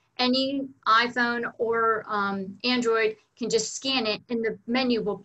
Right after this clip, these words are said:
pop up on your own screen. Um, we designed two different campaigns. First campaign, um,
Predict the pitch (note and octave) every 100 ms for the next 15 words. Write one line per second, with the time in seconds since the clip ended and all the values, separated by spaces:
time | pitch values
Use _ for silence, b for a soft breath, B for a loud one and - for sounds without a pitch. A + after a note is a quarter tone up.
0 | - C4+ C4 - A#3 F#3+ - G#3+ G#3 F#3+
1 | F#3+ F#3+ F#3 - - - - - _ -
2 | B B B B G#3+ G#3+ G#3 G3+ G3+ G#3
3 | G#3+ A3 G#3+ A3 A3 A3 A3 A3+ - -
4 | _ _ _ _ _ - - A#4+ D5+ -
5 | G#3+ - G3+ G3 - - - _ _ -
6 | _ _ _ _ _ _ _ _ _ _
7 | - C#4+ C4 B3 - - - - _ _
8 | _ _ C4 C#4 D#4+ - E4 D#4+ D4+ C#4
9 | C#4 D4+ - A#3+ A3+ A3+ A3+